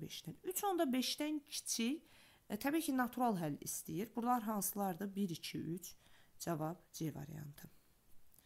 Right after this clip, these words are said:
Otuz yeddinci sualda isə deyir, üç y plus on iki ifadəsinin qiyməti doqquzdan böyük deyil. Baxın, böyük deyili necə başa düşürük? Kiçikdir doqquzdan. Amma böyük deyil deyirsə, deməli,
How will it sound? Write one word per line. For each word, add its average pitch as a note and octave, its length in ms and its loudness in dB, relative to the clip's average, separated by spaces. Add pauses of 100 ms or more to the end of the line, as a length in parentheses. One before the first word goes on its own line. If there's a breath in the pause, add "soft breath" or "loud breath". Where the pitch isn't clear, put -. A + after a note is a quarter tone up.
(440 loud breath)
Otuz B3 260 2
yeddinci D4 400 4
sualda B3 400 6
isə E3+ 320 0 (340)
deyir, D#4 220 6 (120)
üç - 260 4
y C#4 240 4
plus C4+ 460 2
on B3 200 2
iki A#3+ 240 0
ifadəsinin A#3+ 640 4
qiyməti A#3 560 2 (540 loud breath)
doqquzdan D4+ 880 4
böyük A#3 540 2
deyil. D#3+ 280 0
Baxın, E4 260 2
böyük A4+ 300 2
deyili C4 220 4
necə A#3+ 300 2
başa D#3+ 280 -4
düşürük? B3+ 420 -4
Kiçikdir - 580 0
doqquzdan. D#3+ 680 -4 (460 soft breath)
Amma A3+ 200 4 (100)
böyük A3+ 520 6
deyil C#4 360 6
deyirsə, A#3 580 2
deməli, A3+ 280 4